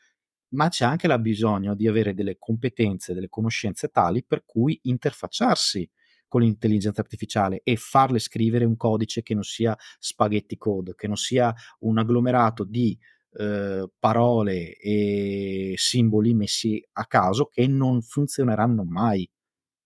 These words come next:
Quindi la preoccupazione non c'è per uno sviluppatore che ha coscienza della cosa, perché sa che un domani non è che l'informatizzazione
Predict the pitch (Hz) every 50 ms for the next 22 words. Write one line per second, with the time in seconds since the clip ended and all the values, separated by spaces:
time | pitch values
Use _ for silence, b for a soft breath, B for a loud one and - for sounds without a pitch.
0 | _ _ - 135 127 113 101 117 - - - B B B B B B B B -
1 | 101 - - 113 110 - - 107 - - - 110 110 110 110 101 101 - _ _
2 | - 110 101 95 92 92 90 87 87 87 - - 123 120 117 110 104 104 - _
3 | _ _ 107 101 95 95 95 95 95 95 95 98 95 92 98 104 101 - - 98
4 | - - 98 95 98 101 92 - - 101 90 - - 92 - - - 92 92 87
5 | - 87 87 90 - - 92 82 76 82 85 - 113 - 139 - - 113 101 -
6 | - 104 92 90 b b b b b b - 113 113 107 117 113 120 110 101 98
7 | 98 98 107 113 117 - _ _ _ _ _ _ _ _ _ _ _ _ _ _
8 | - 107 98 92 87 98 113 117 117 - 117 110 107 101 - - - 104 104 104
9 | 104 104 101 104 107 104 - 113 107 104 92 - 113 107 101 92 - - - 104
10 | 104 107 104